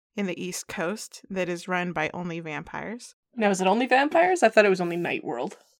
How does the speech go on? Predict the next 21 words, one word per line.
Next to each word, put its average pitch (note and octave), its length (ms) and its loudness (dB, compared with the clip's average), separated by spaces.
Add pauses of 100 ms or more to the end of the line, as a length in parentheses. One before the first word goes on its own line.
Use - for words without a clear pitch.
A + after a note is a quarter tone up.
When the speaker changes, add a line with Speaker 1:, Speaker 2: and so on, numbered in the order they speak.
(140)
Speaker 1:
Good E4+ 160 2
question. A3+ 640 -2
I G#3+ 120 0
know C4+ 120 4
it's - 160 -2
run A3 420 2
by F3+ 200 -4
the D#3+ 100 -12
vampires. - 540 -2
Speaker 2:
Okay, - 360 -4
okay. G3+ 260 -10 (100)
But G#3 140 4
there A3 120 10
are G3 140 12
Night F3 200 2
World D3+ 200 -2
people - 480 -8 (160)
beyond - 300 -6
vampires. - 500 -10 (640)
Speaker 1:
Possibly. C4+ 920 -8
Speaker 2:
Okay. F3+ 240 -2